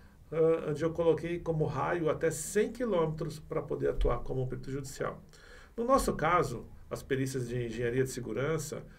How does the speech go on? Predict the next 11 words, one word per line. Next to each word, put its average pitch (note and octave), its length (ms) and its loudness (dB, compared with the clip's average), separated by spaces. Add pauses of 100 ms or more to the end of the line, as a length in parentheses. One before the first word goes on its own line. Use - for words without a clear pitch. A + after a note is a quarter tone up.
(340)
eh, D#2 240 -2
elas D#3+ 280 0
são E3+ 160 -2
um - 40 -6
pouco E3 220 -2
diferentes D3+ 580 0
do C3 140 -2
que C3+ 160 0
uma B2+ 240 -2
perícia A#2+ 320 -2
contábil, B2 840 0